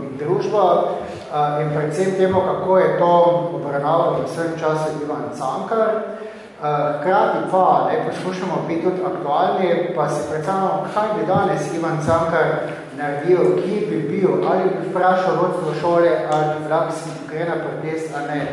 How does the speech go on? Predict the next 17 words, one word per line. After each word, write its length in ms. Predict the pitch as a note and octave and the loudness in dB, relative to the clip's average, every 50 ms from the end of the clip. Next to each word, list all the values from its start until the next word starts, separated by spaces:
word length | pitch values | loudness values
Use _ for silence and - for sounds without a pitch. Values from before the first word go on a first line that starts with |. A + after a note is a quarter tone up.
| - | -2
Torej, 240 | E3+ E3+ E3+ E3 E3 | -2 0 2 2 2
eh, 120 | E3 D#3+ D#3+ - - - - - - - - - - - D3+ D3 D3 C#3+ C#3+ C#3+ - - | 2 0 -2 -4 -8 -10 -12 -12 -14 -16 -16 -18 -12 -6 -4 -2 0 0 0 -2 -2 -2
kaj 120 | G3 G#3+ G#3+ G3 | -2 -2 0 -2
bi 60 | - | -2
se 140 | - D#3 D#3 D3+ - E3+ | -2 -4 -4 -2 0 0
on 80 | F#3 G3 F#3+ | 0 0 0
zavzemal 540 | F3 D#3+ D3 - - - - G#3 G#3 F#3+ - - - | 0 0 0 0 0 0 0 2 2 0 0 0 0
in 160 | - D3+ - | -2 0 0
kaj 120 | F#3 F#3+ | 0 2
bi 100 | F#3+ G3 F#3+ F#3 | 2 2 0 0
potem 360 | - - F3 F3 E3+ E3+ E3+ | -2 -2 -2 -2 -2 -2 -4
čez 320 | - F3 E3 - - - | -4 -6 -6 -6 -6 -4
sto 140 | - F#3+ F#3 | 2 4 4
let 580 | F#3 F3 F3 E3+ E3 D#3+ E3 E3+ E3+ - - - - - - B2+ | 4 6 4 4 4 2 2 -2 -4 -6 -8 -10 -10 -10 -10 -6
brali 460 | D3+ D3+ D#3 D#3+ E3 E3 E3 E3 D#3+ D3 C#3+ D3 - - | -2 2 4 4 4 4 4 2 0 0 -2 -4 -4 -6
bodoče 240 | D3+ D#3 D#3 D3+ D3+ D3 - C3+ | -4 -4 -4 -6 -6 -6 -6 -6
generacije. 560 | C3+ C#3 C3+ C3+ C#3 C#3 C3+ C#3 C3+ C3+ B2+ | -6 -6 -4 -2 -2 -2 -2 -2 -4 -6 -6